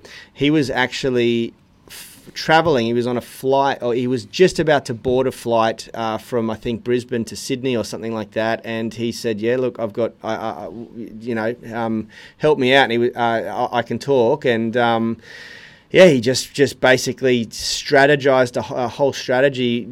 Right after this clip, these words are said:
from the time that he was checking his luggage in to getting on a flight. And, uh, that's the kind of guy he is. He's, he's just incredible. And, um, he got me a meeting with a better accountant and, and got me in with a much better team. And,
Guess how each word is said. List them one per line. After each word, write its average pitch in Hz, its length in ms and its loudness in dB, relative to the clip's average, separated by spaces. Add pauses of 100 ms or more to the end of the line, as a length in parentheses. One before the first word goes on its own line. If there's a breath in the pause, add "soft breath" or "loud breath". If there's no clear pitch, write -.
from 131 200 -2
the 120 60 0
time 127 360 -2
that 123 100 -2
he 120 100 0
was 120 100 2
checking 127 360 -2
his 117 160 -2
luggage 120 360 0
in 123 160 0
to 120 100 -10
getting 123 260 0
on 113 100 -2
a 104 60 -8
flight. 120 600 -2
And, 113 440 -4
uh, 117 180 0
that's 120 200 -6
the 120 80 -8
kind 117 280 -6
of 98 80 -6
guy 107 220 0
he 104 260 -4
is. 110 80 -4
He's, 107 160 -6
he's 107 240 -10
just 107 220 -10
incredible. 120 800 -4
And, 113 260 -4
um, 113 380 -2
he 127 420 -2
got 120 240 -2
me 131 80 -2
a 120 60 0
meeting 123 340 2
with 120 140 -2
a 110 40 -2
better 120 280 0
accountant 117 640 -4
and, 107 240 -6
and 107 240 -6
got 117 180 -2
me 113 220 -4
in 113 160 -2
with 110 180 -2
a 107 120 0
much 110 320 -6
better 110 180 0
team. 113 480 -4
And, 101 180 -4